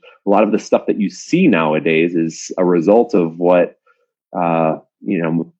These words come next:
myself and a lot of those guys that were involved in those first bunch of years, uh, w-,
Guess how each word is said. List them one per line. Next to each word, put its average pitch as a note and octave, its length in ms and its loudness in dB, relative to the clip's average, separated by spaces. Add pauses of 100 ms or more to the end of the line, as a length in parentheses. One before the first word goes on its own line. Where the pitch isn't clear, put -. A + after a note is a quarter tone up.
(120)
myself G2+ 440 2
and F#2 280 2
a F2+ 60 2
lot F2+ 300 4
of F2 100 0
those F2 180 0
guys G2+ 240 2
that G2+ 60 2
were D#2+ 100 0
involved F2 500 2
in E2 80 0
those D#2+ 160 -4
first G2 300 -2
bunch F#2 220 -2
of D#2 60 -8
years, F2+ 500 0 (460)
uh, D2+ 380 0 (340)
w-, B2 200 -4